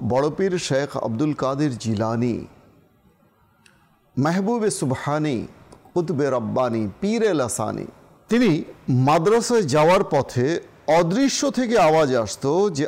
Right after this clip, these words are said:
"আল্লাহ পাকের ওয়ালির জন্য তোমরা জায়গাকে প্রশস্ত করে দাও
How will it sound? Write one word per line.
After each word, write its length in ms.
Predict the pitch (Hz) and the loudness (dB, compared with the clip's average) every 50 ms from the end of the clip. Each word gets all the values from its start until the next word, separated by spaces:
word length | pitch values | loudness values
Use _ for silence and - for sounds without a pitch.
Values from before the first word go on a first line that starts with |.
| - - - | -4 -4 -4
"আল্লাহ 400 | 135 135 143 160 190 202 190 180 - | -2 0 2 2 2 0 0 -2 -2
পাকের 500 | - 127 127 131 127 - 165 175 190 180 | 0 0 0 0 0 0 2 2 4 2
ওয়ালির 760 | 165 127 113 107 107 104 104 127 160 214 269 285 294 254 208 | 2 0 -2 -2 -2 0 2 2 2 2 2 2 2 0 0
জন্য 440 | 143 151 170 151 143 143 160 185 196 | 0 0 0 0 2 0 0 0 0
তোমরা 420 | 190 - 147 131 135 139 151 151 | 0 -2 -2 -2 0 0 0 0
জায়গাকে 680 | 123 98 98 120 117 120 123 120 135 147 147 147 180 185 | -2 -2 -2 0 0 0 0 0 0 0 0 0 -2 -2
প্রশস্ত 640 | 185 - - 123 123 117 - 160 170 160 - - 151 | -2 -2 -2 -2 -2 0 0 -4 -4 -4 -4 -4 -4
করে 320 | 131 - - 110 104 98 | -4 -2 0 -2 -2 -2
দাও 240 | 95 98 92 - - | -2 -2 -4 -4 -4